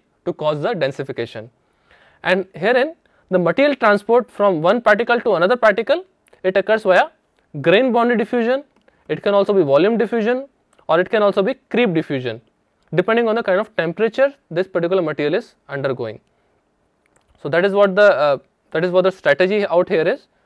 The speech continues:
that depending on the temperature we can either achieve a grain boundary diffusion, it can also be volume diffusion, or it can again be creep which can occur to move the material from one location to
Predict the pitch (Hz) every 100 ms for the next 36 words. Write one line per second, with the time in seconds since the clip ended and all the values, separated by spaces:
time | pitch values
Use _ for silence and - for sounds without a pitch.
0 | _ _ _ _ _ _ _ - 147 156
1 | 190 233 233 202 214 254 214 240 285 _
2 | _ - 160 190 170 175 208 185 151 -
3 | 202 143 151 147 170 185 202 196 190 220
4 | 254 349 _ _ _ _ - 139 190 190
5 | 185 202 196 143 147 202 202 226 214 294
6 | 185 180 - 175 160 165 220 285 _ _
7 | _ _ 190 202 - - _ _ - 151
8 | 202 170 147 208 247 240 214 - 165 180
9 | 185 170 147 196 190 185 170 160 147 147
10 | 143 147 175